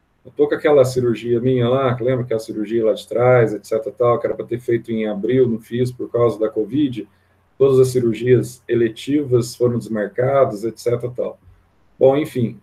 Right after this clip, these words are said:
é, agora pode ser, o meu médico que é o Luiz Carlos, né, o Luiz Carlos Andrade, pode ser que eu consiga fazer essa cirurgia na primeira quinzena de novembro, tá?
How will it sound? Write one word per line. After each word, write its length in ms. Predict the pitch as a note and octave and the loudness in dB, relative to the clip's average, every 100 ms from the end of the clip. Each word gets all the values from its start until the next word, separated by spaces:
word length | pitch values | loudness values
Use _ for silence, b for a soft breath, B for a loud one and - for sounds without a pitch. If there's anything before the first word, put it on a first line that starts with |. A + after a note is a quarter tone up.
| - | -2
é, 580 | A#2 A#2+ A#2+ A#2 A2+ - | 2 4 2 0 -4 -6
agora 720 | C3+ C3+ D3 D#3+ E3 A#2 G#2+ _ _ _ _ - | -6 2 6 6 6 2 0 _ _ _ _ 2
pode 260 | C#3 D3 | 2 2
ser, 480 | - - D3 D#3+ F3+ - _ - | -4 -4 0 0 -2 -10 _ -10
o 80 | |
meu 160 | A#2 B2+ | 0 2
médico 320 | B2 B2+ B2 | 4 2 0
que 60 | B2 | -2
é 40 | |
o 40 | A#2+ | -2
Luiz 180 | A#2 | -2
Carlos, 400 | - B2 D3 D#3 | -2 0 2 0
né, 100 | C#3 C3+ | -4 -4
o 80 | |
Luiz 140 | A#2 A2 | -4 -6
Carlos 240 | B2 A#2+ | -6 -6
Andrade, 600 | A#2 A2+ B2+ C3 A#2 - _ _ _ _ _ _ _ - | -6 0 4 4 2 -4 _ _ _ _ _ _ _ 2
pode 320 | B2+ D3 - | 4 4 0
ser 300 | - C#3+ C#3 | -6 -4 -2
que 80 | D3 | -4
eu 60 | |
consiga 440 | C#3+ C3 C3 C3 B2+ | -4 -4 -2 0 0
fazer 280 | B2+ A#2 | 0 0
essa 120 | B2 B2 | -2 -4
cirurgia 720 | - A#2 A2 A#2 C3+ B2 - _ _ _ _ _ _ | -6 -4 -4 -2 0 0 -2 _ _ _ _ _ _
na 140 | A#2 | -8
primeira 380 | A#2+ B2 C3 D3 | -4 0 2 0
quinzena 840 | - D3 A#2+ A#2+ C3 C3+ C3+ B2 - _ _ | -4 -6 -4 0 0 0 -6 -8 -20 _ _
de 720 | A#2 B2 C#3+ C#3+ C#3+ C3+ C3 | -10 -4 0 0 0 2 2
novembro, 760 | B2+ C#3 A#2 A#2+ A#2+ G#2+ G2+ G2+ _ _ _ _ _ | 2 2 0 0 0 -2 -6 -12 _ _ _ _ _
tá? 360 | - A#2 C3 - | -2 2 2 -2